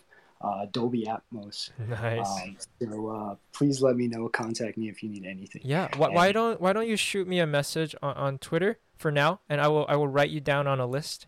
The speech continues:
Speaker 2: and, and at some point, if we need you, we will reach back to you.
Speaker 1: Thank you so much. Enjoy, and, uh, I'll leave it for the next person.
Speaker 2: Absolutely. Thank you for your interest.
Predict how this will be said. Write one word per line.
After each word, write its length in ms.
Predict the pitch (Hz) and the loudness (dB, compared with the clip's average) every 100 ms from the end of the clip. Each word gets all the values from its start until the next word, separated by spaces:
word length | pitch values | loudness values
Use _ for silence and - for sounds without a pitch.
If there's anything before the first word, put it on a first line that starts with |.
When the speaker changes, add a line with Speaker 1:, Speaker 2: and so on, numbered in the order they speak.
| - | -8
Speaker 2:
and, 160 | 143 135 | -6 -4
and 100 | 135 | -4
at 80 | |
some 160 | - 143 | -6 -6
point, 180 | 147 135 | -4 -4
if 60 | |
we 100 | 135 | -6
need 200 | 135 131 | -6 -4
you, 120 | 135 127 | -4 -4
we 120 | 127 | -2
will 200 | 123 120 | -4 -6
reach 240 | 135 135 - | -10 -10 -8
back 200 | 120 - | -10 -10
to 120 | - | -16
you. 60 | 107 _ _ _ _ _ _ _ _ _ _ - - - _ _ - | -18 _ _ _ _ _ _ _ _ _ _ -20 -20 -20 _ _ -10
Speaker 1:
Thank 200 | 110 120 | -8 -6
you 60 | |
so 180 | - 127 | -2 0
much. 400 | 143 127 - - | 0 0 -2 -2
Enjoy, 540 | 127 120 117 127 131 - | -4 -4 2 4 4 0
and, 300 | - 110 107 | -10 -8 -6
uh, 60 | 107 | -4
I'll 220 | 104 107 104 | -4 -6 -6
leave 160 | 120 | -6
it 100 | 113 | -6
for 120 | - 110 | -4 -4
the 80 | |
next 240 | 110 110 - | -4 -6 -6
person. 340 | 113 - 101 - _ 131 | -6 -8 -10 -14 _ -12
Speaker 2:
Absolutely. 600 | 135 - 143 147 147 143 | -10 -6 -2 0 0 0
Thank 220 | 147 147 | -4 -6
you 80 | 151 | -4
for 120 | 165 | -2
your 80 | 165 | -2
interest. 420 | 160 151 - | -4 -8 -8